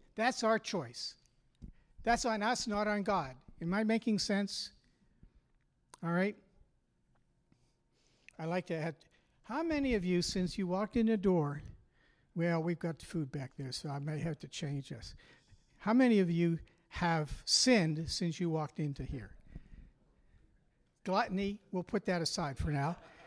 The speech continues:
If, if you can go for an hour without sinning, why can't you go for two hours without sinning? That's just a, just a question, just, just saying.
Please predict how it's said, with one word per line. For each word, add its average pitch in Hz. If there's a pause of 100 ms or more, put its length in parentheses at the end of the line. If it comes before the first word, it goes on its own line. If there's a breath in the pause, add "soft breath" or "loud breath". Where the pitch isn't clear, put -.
(2500 loud breath)
If, 214
if 220
you 254
can 262
go 226
for 190
an 180
hour 202
without 165
sinning, 180
why 139
can't 160
you 151
go 143
for -
two 214
hours 113
without -
sinning? 123 (2750)
That's -
just -
a, 156 (300)
just - (260)
a 262
question, 196 (140)
just, - (420 loud breath)
just 262
saying. 180